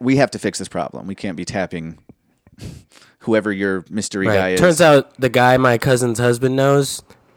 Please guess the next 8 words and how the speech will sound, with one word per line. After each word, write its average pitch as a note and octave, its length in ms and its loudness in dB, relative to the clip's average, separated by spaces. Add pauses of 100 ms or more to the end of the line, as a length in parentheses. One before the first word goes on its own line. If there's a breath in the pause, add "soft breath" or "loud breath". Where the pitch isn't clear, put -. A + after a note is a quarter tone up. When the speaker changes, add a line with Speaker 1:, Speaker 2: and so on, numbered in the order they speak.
(120)
Speaker 2:
is A#2+ 200 0
Bob, G2+ 600 2
the A2 120 -6
exact G#2 400 -2
guy G2 360 -4
who, G2 220 -6 (760 loud breath)
who A#2 120 -2
Ben G#2 360 -2